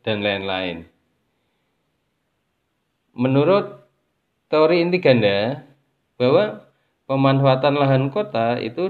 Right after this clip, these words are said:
digolongkan menjadi satu, pusat daerah kegiatan, yaitu dikenal juga dengan C B D, Central Business District, yang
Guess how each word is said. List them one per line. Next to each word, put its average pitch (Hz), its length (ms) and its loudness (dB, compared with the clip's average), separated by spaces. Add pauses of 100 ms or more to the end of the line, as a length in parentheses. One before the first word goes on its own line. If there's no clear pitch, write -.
digolongkan 123 1600 0
menjadi 123 800 0 (3000)
satu, 185 640 -4 (160)
pusat 139 400 -2
daerah 123 240 4
kegiatan, 127 800 0 (800)
yaitu 110 560 -6 (640)
dikenal 117 320 0
juga 123 160 2
dengan 117 400 -2
C 120 160 -4
B 113 240 -4
D, 147 160 0
Central 110 640 -4 (160)
Business 107 320 -8
District, 151 640 -6
yang 131 240 0